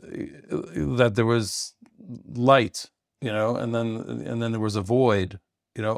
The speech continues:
all of those things are written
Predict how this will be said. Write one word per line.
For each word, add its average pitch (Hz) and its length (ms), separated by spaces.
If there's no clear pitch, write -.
all 156 220
of 147 80
those 135 300
things 135 580
are 117 160
written 123 720